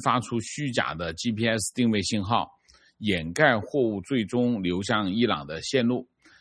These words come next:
那么这批设备是由中国卫星通讯设备厂商叫迅易卫通生产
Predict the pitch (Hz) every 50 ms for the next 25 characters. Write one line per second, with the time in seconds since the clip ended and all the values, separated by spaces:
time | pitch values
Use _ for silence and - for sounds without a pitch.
0 | _ _ - 143 147 151 160 151 - 247 185 156 160 160 - - 135 120 143 147
1 | 131 120 107 - 120 113 110 107 107 113 113 - 147 147 147 131 127 127 127 135
2 | 135 120 - - 123 120 110 123 123 127 127 120 - 135 127 117 104 - - 147
3 | 127 110 117 110 95 - 92 80 78 78 - 131 120 123 123 117 - _ _ _
4 | _ _ _ _ _ - _ _ _ - - 147 127 117 104 98 - - - -
5 | 247 180 139 127 139 165 185 156 123 107 123 160 156 131 107 90 - 127 147 143
6 | 143 147 139 - 139 131 131 117 101 90 - -